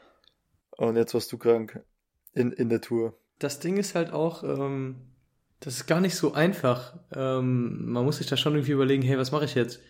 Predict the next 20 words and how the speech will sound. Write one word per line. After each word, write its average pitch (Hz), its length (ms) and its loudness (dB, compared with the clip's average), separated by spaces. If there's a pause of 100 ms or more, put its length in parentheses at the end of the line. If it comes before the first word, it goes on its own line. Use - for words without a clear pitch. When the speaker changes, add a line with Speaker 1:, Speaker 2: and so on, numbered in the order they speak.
(540)
Speaker 2:
Äh, 127 260 4
wie 123 80 -2
gesagt, 131 260 4
ich 131 120 -2
hatte 131 160 -6
da 131 80 2
auch 127 80 0
mit 127 120 -6
dem 120 120 -4
Kapitän 127 340 0
drüber 147 140 2
gesprochen 143 340 -2
und 127 80 -2
der 123 100 4
hat 127 60 -2
auch 127 120 -2
gesagt, 123 340 -2
hey, 139 140 6
wenn 131 100 2
du, 113 160 2